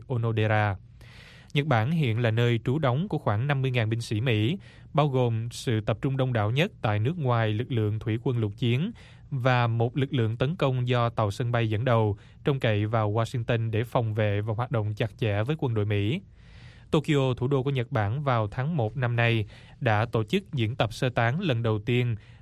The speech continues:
và những thị trấn và làng xã nhỏ hơn của Nhật Bản cũng đã có những cuộc diễn tập tương tự vào lúc Triều Tiên đẩy mạnh chương trình phi đạn và vũ khí hạt nhân. Hãng tin Kyodo cho biết Nhật Bản có kế hoạch tổ chức thực tập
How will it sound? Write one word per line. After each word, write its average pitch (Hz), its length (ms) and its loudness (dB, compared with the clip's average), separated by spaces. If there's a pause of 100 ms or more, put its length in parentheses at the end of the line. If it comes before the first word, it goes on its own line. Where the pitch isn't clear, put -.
và 131 100 0
những 120 200 0
thị 113 220 -2
trấn 135 240 0
và 160 80 0
làng 120 180 0
xã 107 180 -2
nhỏ 120 200 0
hơn 127 260 0
của 135 100 -4
Nhật 127 160 -2
Bản 104 320 0
cũng 123 160 -2
đã 113 120 0
có 160 120 -4
những 131 180 -2
cuộc 135 180 -4
diễn 113 200 -2
tập 117 200 0
tương 120 120 0
tự 107 360 0 (440)
vào 131 160 2
lúc 160 220 0
Triều 123 120 2
Tiên 127 280 -2
đẩy 110 140 0
mạnh 113 280 -2
chương 123 160 -4
trình 107 180 -2
phi 127 140 -4
đạn 104 320 0
và 107 100 0
vũ 104 180 -4
khí 139 160 -2
hạt 156 140 -2
nhân. 120 300 0 (720)
Hãng 127 240 2
tin 135 260 0
Kyodo 131 420 0
cho 123 140 0
biết 139 220 0
Nhật 127 180 -2
Bản 107 300 0
có 170 100 -2
kế 185 100 -2
hoạch 143 240 -2
tổ 110 120 0
chức 185 260 -2
thực 117 180 -2
tập 113 160 0